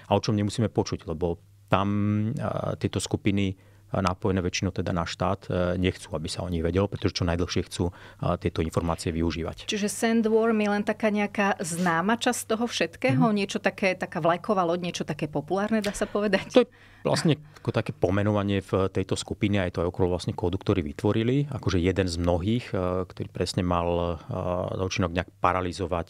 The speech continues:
Speaker 1: e, v podstate nejakú činnosť, ale, e, tých kódov samozrejme vytvárajú pravidelne viacej, alebo si ich nakupujú a Sandworm je len, je len populárne pomenovanie.
Speaker 2: Mm, akože sa inšpirovali, e,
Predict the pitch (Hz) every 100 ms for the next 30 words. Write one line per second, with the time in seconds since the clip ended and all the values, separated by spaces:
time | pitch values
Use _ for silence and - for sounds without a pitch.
0 | - 87 82 85 85 85 - 104 - -
1 | 104 - 110 98 - - 87 85 82 85
2 | 87 - - 101 90 92 92 95 95 104
3 | 104 - - 95 101 - 92 90 82 78
4 | 92 87 85 85 82 87 87 85 78 80
5 | 80 - 98 82 80 - 85 82 - -
6 | 92 87 - - - - - 87 90 92
7 | 87 87 82 82 80 78 - - 92 92
8 | - - 92 - 82 82 80 80 82 82
9 | 85 - - 262 175 160 151 156 160 156
10 | 156 - 170 170 165 160 160 165 147